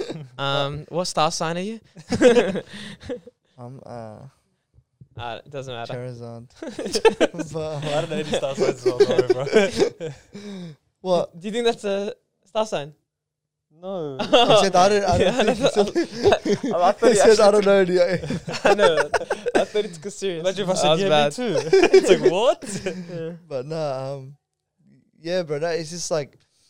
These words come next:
Speaker 1: when I'm, when I'm, when I go there, I know that the feeling afterwards is gonna be amazing. You know,
Speaker 2: Mm.
Speaker 1: like, my muscles are gonna be loose. I'm gonna,
Speaker 2: Oh.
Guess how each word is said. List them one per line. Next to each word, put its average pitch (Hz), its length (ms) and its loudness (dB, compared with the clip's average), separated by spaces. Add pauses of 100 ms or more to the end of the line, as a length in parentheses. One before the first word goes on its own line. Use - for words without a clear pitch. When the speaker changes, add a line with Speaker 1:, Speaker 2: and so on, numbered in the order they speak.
(180)
Speaker 1:
when 151 160 -8
I'm, 160 380 -4 (160)
when 143 120 -14
I'm, 135 240 -10
when 135 140 -10
I 135 80 -8
go 156 200 0
there, 143 320 -8 (800)
I 135 80 -12
know 165 260 -2
that 156 340 -4
the 131 80 -12
feeling 165 400 -10
afterwards 147 460 -8
is - 40 -14
gonna 135 140 -8 (120)
be - 40 -10
amazing. 123 540 -10
You - 80 -16
know, 147 160 -6
Speaker 2:
Mm. 135 240 -16
Speaker 1:
like, 131 220 -12 (440)
my 123 120 -12
muscles 135 400 -10
are 131 40 -10
gonna 131 160 -10
be 127 120 -12
loose. 135 440 -12 (360)
I'm 135 100 -14
gonna, 139 300 -12
Speaker 2:
Oh. 107 420 -8